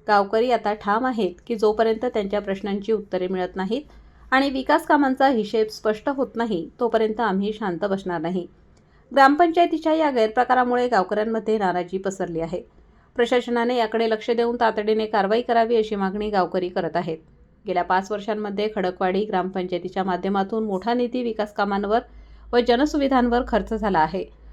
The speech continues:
या सर्व खर्चाचा तपशील ग्रामसभेमध्ये सरपंच व ग्रामसेवकांकडे मागितला,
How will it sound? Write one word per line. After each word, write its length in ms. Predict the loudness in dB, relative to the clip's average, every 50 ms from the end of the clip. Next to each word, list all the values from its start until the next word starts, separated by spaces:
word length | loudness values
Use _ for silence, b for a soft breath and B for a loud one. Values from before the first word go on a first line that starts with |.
| b b b b
या 120 | b 4 4
सर्व 260 | 6 6 6 6 6 6
खर्चाचा 380 | 6 4 4 4 2 2 2 2
तपशील 360 | 2 2 0 0 -2 -4 -4 0 2
ग्रामसभेमध्ये 760 | 2 2 2 2 0 0 0 0 2 0 0 0 0 0 0
सरपंच 440 | 0 -2 -2 0 0 -2 -2 -2 -2
व 120 | -2 -2
ग्रामसेवकांकडे 880 | 0 2 2 2 2 2 0 0 0 0 0 -2 -2 -2 0 0 0 0
मागितला, 540 | 0 0 -2 -2 -4 -2 0 0 0 0